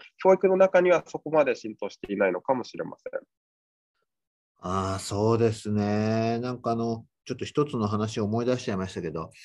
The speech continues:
Speaker 2: 青木新門さんという人が書いた本でですね、それからの脳幹腐日記という本があって、これあの、送り人っていう映画の原作を書いたか、原-、まあ、原作と言われてる本を書いた方なんですけど、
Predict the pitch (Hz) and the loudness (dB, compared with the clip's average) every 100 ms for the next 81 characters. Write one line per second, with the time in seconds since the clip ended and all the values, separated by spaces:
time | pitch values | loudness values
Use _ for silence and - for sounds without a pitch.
0 | - _ 117 147 156 165 - 180 156 104 | -20 _ 2 2 2 -2 2 2 4 0
1 | 92 87 85 - 76 82 - 90 78 - | -2 -6 -6 -4 -2 -2 -2 -2 -2 2
2 | 110 - 92 110 98 78 - - 82 80 | 0 0 -4 -2 0 -2 -6 -10 -8 -6
3 | 101 131 175 - - - - 131 156 160 | -2 -2 -6 -12 -20 -10 0 2 4 4
4 | 160 120 101 120 127 135 131 123 135 135 | 4 2 2 2 2 0 -2 -2 -4 -4
5 | 135 - 87 85 98 87 78 67 78 _ | -6 -6 -2 -2 0 -2 -2 -4 -6 _
6 | - 87 82 78 73 _ _ _ 143 147 | -2 0 0 -2 -8 _ _ _ 0 2
7 | 143 135 - _ 131 123 247 247 123 - | 2 0 -4 _ -2 4 4 4 2 0
8 | 80 80 80 78 76 65 _ 82 71 65 | -2 -4 -4 -4 -4 -6 _ -8 -8 -8
9 | _ _ - 90 123 127 127 113 113 110 | _ _ -12 -4 -2 0 -2 2 0 2
10 | 113 95 76 - - 101 139 139 101 107 | 0 0 -4 -14 -6 0 0 2 0 2
11 | 143 151 147 - 131 120 170 165 156 135 | 0 -2 -4 2 4 6 4 2 0 -2
12 | 135 113 85 82 80 - - 58 - - | -2 -6 -4 -6 -8 -12 -12 -12 -14 -18
13 | - 85 107 98 | -8 -2 2 2